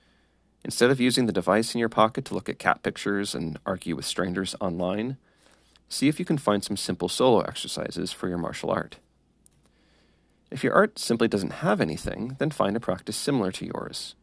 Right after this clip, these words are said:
and look at what they have. Finally, if you just can't figure anything out, then look at non-art specific strength and flexibility body weight methods, calisthenics and yoga when we really get down to it.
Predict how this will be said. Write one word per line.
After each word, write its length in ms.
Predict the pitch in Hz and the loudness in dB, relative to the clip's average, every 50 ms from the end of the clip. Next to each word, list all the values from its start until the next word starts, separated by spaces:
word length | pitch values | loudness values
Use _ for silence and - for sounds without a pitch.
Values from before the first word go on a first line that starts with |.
| _ | _
and 220 | - 127 135 127 110 | -4 -4 -2 -2 -4
look 200 | 113 107 107 - | -6 -8 -4 -4
at 80 | 87 78 | -4 -4
what 160 | 87 82 - | -4 0 4
they 160 | - 113 104 | 4 4 4
have. 420 | 98 - - - - - - - _ _ _ _ _ _ _ _ _ _ _ _ _ _ _ _ _ _ _ _ _ _ | 2 -2 -8 -10 -12 -14 -18 -20 _ _ _ _ _ _ _ _ _ _ _ _ _ _ _ _ _ _ _ _ _ _
Finally, 540 | _ - - 139 151 160 165 175 180 170 156 - - | _ 0 2 4 4 4 4 2 2 0 -2 -6 -12
if 100 | - - | -4 2
you 80 | 123 113 | 2 4
just 220 | 110 127 139 - | 4 4 2 2
can't 240 | - - 135 - - | 0 -2 -2 -2 0
figure 280 | - 123 117 104 92 - | -2 0 2 2 0 0
anything 400 | - 95 101 107 - - 107 98 | 2 0 0 0 0 0 0 2
out, 320 | 92 90 101 139 - - _ _ _ _ _ _ _ _ _ _ _ - | 2 2 2 0 -2 -8 _ _ _ _ _ _ _ _ _ _ _ -2
then 160 | - 123 120 | 0 2 2
look 160 | 113 120 117 | 2 2 2
at 160 | - 113 - - | 2 0 2 2
non-art 640 | 101 101 101 101 104 101 92 - 107 95 - - | 2 4 6 6 6 6 4 2 2 0 0 -2
specific 500 | - - 104 - - - 95 98 87 - | -4 -4 -4 -2 -2 -4 -4 -4 -6 -4
strength 340 | - - - 101 95 - - | -6 -4 -4 -4 -6 -4 -6
and 100 | 92 - | -6 -2
flexibility 600 | - - - - - - 82 82 - - 90 90 | -2 -4 -2 -2 -4 -4 -2 -2 -4 -2 -4 0
body 300 | - 95 95 95 95 - | 4 6 6 6 4 2
weight 200 | 87 85 - - | -2 -4 -4 -4
methods, 540 | - 82 78 - - - 95 - - - - _ _ _ _ _ _ _ _ _ - - | -8 -8 -6 -8 -10 -10 -10 -12 -12 -12 -12 _ _ _ _ _ _ _ _ _ -14 -2
calisthenics 720 | - - 101 98 - - - 98 92 90 92 - - - | 2 4 4 4 2 0 -2 -2 -2 -2 -2 -4 -4 -6
and 140 | - 104 90 | -6 -2 2
yoga 360 | 104 120 120 104 101 98 98 | 6 6 6 6 4 2 0
when 160 | 98 101 104 | 0 -2 -2
we 120 | 101 104 101 | -2 -2 -2
really 220 | 90 85 87 90 | -2 -4 -4 -4
get 140 | - - - | -6 -6 -2
down 220 | - 107 101 95 | 0 2 2 2
to 160 | 92 - - 90 | 0 -2 -6 -8
it. 200 | - - - | -8 -8 -12